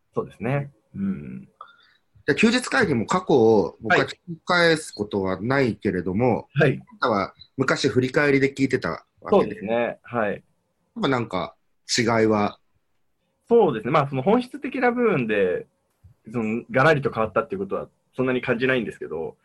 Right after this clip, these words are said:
Speaker 2: うんうんうん。
Speaker 1: 表現とか、あとは、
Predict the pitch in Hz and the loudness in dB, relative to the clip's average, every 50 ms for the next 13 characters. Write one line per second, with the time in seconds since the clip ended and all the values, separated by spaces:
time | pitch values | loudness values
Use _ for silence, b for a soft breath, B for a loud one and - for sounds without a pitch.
0 | b b b b b b 156 156 143 123 104 123 123 110 - 101 107 95 85 - | b b b b b b 2 2 2 4 2 2 0 0 0 -2 -2 -4 -4 -6
1 | - - 185 196 196 196 190 196 190 151 123 - - 95 - 95 95 90 - - | -2 4 6 6 6 6 6 4 2 0 -2 -4 -6 -6 -4 -4 -4 -4 -6 -10
2 | _ _ _ _ _ 92 120 135 135 117 101 90 90 82 78 76 73 65 64 | _ _ _ _ _ -4 0 0 2 0 0 -4 -8 -10 -10 -10 -8 -10 -10